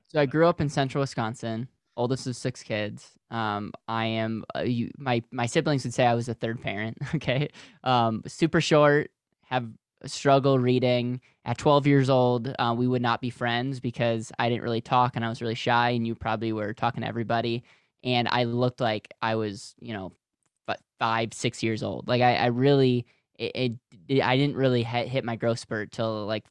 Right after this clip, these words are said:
three or four years ago. And I'm not tall, by the way, <laughs> but, you know. Um, and so I, I was a really insecure kid, and, and I had really good parents. And being homeschooled is, like, a blessing in,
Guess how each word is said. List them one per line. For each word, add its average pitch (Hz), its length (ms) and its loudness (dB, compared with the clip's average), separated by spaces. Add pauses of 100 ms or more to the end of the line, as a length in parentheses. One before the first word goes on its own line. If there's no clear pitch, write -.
three 113 180 -2
or 113 60 -2
four 113 180 -4
years 110 280 -4
ago. 95 300 -10 (140)
And 131 80 -2
I'm - 80 2
not - 180 2
tall, 113 240 4
by 101 160 -4
the 110 100 -6
way, 120 440 0
<laughs> 147 80 -10
but, 131 220 -2
you 147 160 2
know. 107 160 -2 (360)
Um, 131 300 6
and 156 160 -2
so 175 100 4
I, 175 260 4
I 151 100 4
was 180 140 2
a 165 40 2
really 175 220 4
insecure 135 340 -4
kid, 110 380 -2 (260)
and, 123 460 -2
and 120 100 -2
I 120 80 0
had 127 260 0
really 123 220 0
good 120 160 -2
parents. 117 600 -6 (380)
And 120 220 -2
being 123 180 0
homeschooled 143 560 2
is, 117 100 -6
like, 120 160 0
a 113 40 -4
blessing 120 340 -2
in, 117 160 -6